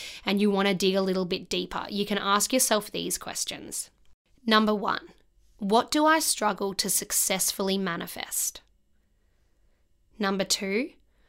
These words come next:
what areas or situations in life make me uncomfortable? Number three, what is something I tell myself as a protective mechanism, but really I know it's negative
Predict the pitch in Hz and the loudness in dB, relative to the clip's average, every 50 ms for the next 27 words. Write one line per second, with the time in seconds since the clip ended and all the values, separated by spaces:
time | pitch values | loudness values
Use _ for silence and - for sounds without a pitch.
0 | _ _ _ _ _ 185 202 226 294 311 - - 220 214 202 202 208 208 220 233 | _ _ _ _ _ 4 6 6 6 6 4 0 -2 0 2 2 4 4 4 4
1 | 269 320 320 - - - 208 185 - - 214 196 - - 214 214 202 190 185 185 | 2 2 0 0 -2 0 0 0 0 0 0 0 0 0 2 2 2 2 2 0
2 | - - 208 202 220 240 240 254 - - 208 202 208 208 196 190 175 170 170 196 | -2 -2 -2 -2 -2 -2 -4 -4 -2 -2 0 0 0 0 0 0 0 0 0 -2
3 | 220 - - - 214 196 185 185 - 190 190 185 185 185 185 185 - 190 180 180 | -2 -6 -8 -6 -4 -4 -4 -2 -2 -2 -2 -2 -2 -2 -2 -4 -4 -4 -4 -4
4 | 175 - - 175 156 - - - - - - - - - - _ _ _ _ _ | -6 -6 -8 -8 -8 -10 -10 -12 -12 -12 -14 -18 -20 -20 -20 _ _ _ _ _
5 | _ _ _ _ _ _ _ _ _ _ _ _ _ _ - - - - - - | _ _ _ _ _ _ _ _ _ _ _ _ _ _ -20 -20 -20 -20 -20 -20
6 | _ _ - - 202 202 190 190 190 185 180 - - 185 175 180 185 226 285 302 | _ _ -2 0 2 4 4 4 2 0 -2 -4 -4 -4 -2 -2 0 -2 -2 -4
7 | - - _ _ _ _ _ _ _ _ - 196 208 226 277 302 294 - - 233 | -8 -16 _ _ _ _ _ _ _ _ 2 6 6 8 8 6 4 2 2 2
8 | 214 - 214 208 196 - - 175 180 - - - - 220 233 262 254 220 190 185 | 2 2 0 -2 0 0 -2 -2 -2 -2 -4 -2 0 2 2 4 4 4 2 0
9 | - - 135 127 156 - - - - 190 180 190 180 - - 175 - - 185 202 | -2 -4 -4 -6 -6 -8 -8 -6 -4 -4 -2 -2 -4 -4 -4 -2 -2 0 -2 -2
10 | - - 247 208 185 175 156 156 - 165 165 143 - - 170 208 226 240 240 _ | -2 -2 -4 -4 -2 -4 -6 -6 -6 -8 -6 -6 -6 -8 -8 -8 -10 -12 -12 _
11 | _ - 196 190 190 180 175 185 196 202 202 220 240 262 277 277 240 240 240 240 | _ 0 0 0 0 -2 0 2 4 4 6 6 4 4 4 4 4 6 6 6
12 | 220 196 196 196 190 - 196 190 - - 202 196 202 208 202 190 190 180 - 190 | 4 2 0 -4 -6 -6 -6 -6 -4 -2 -2 0 0 0 0 0 -2 -4 -8 -8
13 | - - - - - | -10 -10 -14 -16 -18